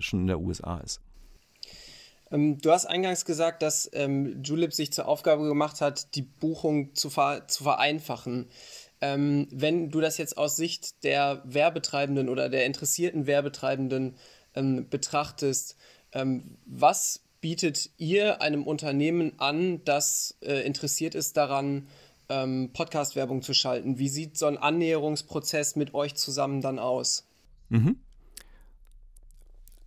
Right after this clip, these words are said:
Speaker 1: Also Punkt eins, und das ist mal Fakt, jeder Werbetreibende, jede Agentur da draußen hat verstanden, Podcasts sind ein sehr, sehr sinnvolles, hochperformantes Medium,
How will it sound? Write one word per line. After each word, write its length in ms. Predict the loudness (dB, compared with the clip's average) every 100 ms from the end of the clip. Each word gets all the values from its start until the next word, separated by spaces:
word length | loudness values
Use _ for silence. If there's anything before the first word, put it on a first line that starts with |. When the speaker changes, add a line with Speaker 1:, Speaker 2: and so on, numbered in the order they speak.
| 2
Speaker 1:
Also 200 | 4 4
Punkt 280 | 6 4 6
eins, 540 | 4 6 4 4 2 -8 -20 -10 -2
und 140 | 2
das 120 | 2
ist 120 | 2
mal 160 | 2 2
Fakt, 420 | 2 -2 -2 -12 -8
jeder 400 | 2 4 4 6
Werbetreibende, 840 | 4 2 0 0 0 0 0 2
jede 320 | 2 2 0
Agentur 480 | -2 -4 -2 0 2
da 120 | 0
draußen 560 | -2 -2 -2 -2 0 -2
hat 120 | -2
verstanden, 720 | -4 -4 0 -2 0 -2 -2
Podcasts 800 | 0 0 -2 -6 -6 -4 -6 -2
sind 240 | 0 0
ein 340 | 0 -2 -2 -4 -10 -20 -20 -20 -20 -6
sehr, 360 | 0 2 4 2
sehr 500 | 2 0 0 -4 -10 -20 -12
sinnvolles, 920 | -4 2 2 0 -2 0 0 -2 -6 -4 -4
hochperformantes 1120 | -4 -2 -2 0 0 0 0 -2 -2 -2 -4 -12 -20 -6
Medium, 720 | 2 4 4 4 2 2 0